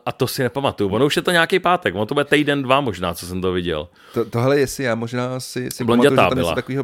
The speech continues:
Speaker 2: já mám pocit, že to je ta,
Speaker 1: Taková
Speaker 2: ta
Speaker 1: za-,
Speaker 2: Slovenka,
Speaker 1: zachovalá
Speaker 2: no, taková.
Speaker 1: čtyřicet pět, možná plus minus pět
Speaker 2: No,
Speaker 1: let.
Speaker 2: on jí bude tak třicet, asi si myslím.
Speaker 1: <laughs> Jo, ale ono to nepoznáš dneska u těch
Speaker 2: No právě,
Speaker 1: děvčat
Speaker 2: no.
Speaker 1: některých, tyjo.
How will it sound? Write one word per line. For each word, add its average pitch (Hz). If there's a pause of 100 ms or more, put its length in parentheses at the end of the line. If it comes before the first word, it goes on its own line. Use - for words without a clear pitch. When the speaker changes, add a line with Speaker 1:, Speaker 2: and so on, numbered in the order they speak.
(160)
Speaker 2:
já 107
mám 120
pocit, 120
že 120
to 120
je 120
ta, 113
Speaker 1:
Taková 117
Speaker 2:
ta 117
Speaker 1:
za-, 113
Speaker 2:
Slovenka, 120
Speaker 1:
zachovalá 120
Speaker 2:
no, 120
taková. 90
Speaker 1:
čtyřicet 117
pět, 113
možná 110
plus 107
minus 107
pět 107
Speaker 2:
No, 110
Speaker 1:
let. 101
Speaker 2:
on 117
jí 123
bude 123
tak 123
třicet, -
asi -
si -
myslím. - (140)
Speaker 1:
<laughs> 196
Jo, 147
ale 160
ono 151
to 151
nepoznáš 135
dneska 107
u 107
těch 113
Speaker 2:
No 120
právě, 117
Speaker 1:
děvčat 92
Speaker 2:
no. 107
Speaker 1:
některých, 98
tyjo. 90